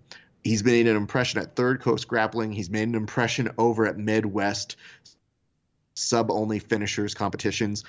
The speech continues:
But just this weekend, he made short work of Enrico Coco at that Jits King sixteen-man tournament.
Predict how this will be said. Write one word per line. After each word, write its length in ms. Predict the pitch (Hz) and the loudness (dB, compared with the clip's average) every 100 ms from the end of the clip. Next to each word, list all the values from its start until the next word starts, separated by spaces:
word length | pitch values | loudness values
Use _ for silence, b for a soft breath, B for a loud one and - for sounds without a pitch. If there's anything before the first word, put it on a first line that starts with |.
| B - | B -4
But 140 | - | -4
just 320 | - 185 220 | 2 2 2
this 160 | 185 - | 0 0
weekend, 260 | 156 143 131 | 0 -2 -2
he 140 | 151 | 0
made 160 | 180 151 | 0 -2
short 340 | - 131 - | 2 2 2
work 240 | 101 107 | 0 -2
of 100 | 101 | -4
Enrico 380 | 95 95 107 98 | -6 -4 -2 -2
Coco 500 | - 104 87 90 82 B B _ | -2 -2 0 -2 -2 B B _
at 380 | 113 104 - - _ _ _ _ | 0 0 -4 -16 _ _ _ _
that 240 | 110 107 - | -4 -4 -4
Jits 320 | 113 - - | -6 -4 -8
King 460 | - 101 92 92 87 _ _ _ _ _ _ | -10 -10 -8 -12 -16 _ _ _ _ _ _
sixteen-man 1080 | - - 180 - - 160 147 127 104 101 95 | -12 -8 -6 -6 -6 -2 0 0 0 0 -2
tournament. 440 | - 107 95 82 | 0 0 0 -4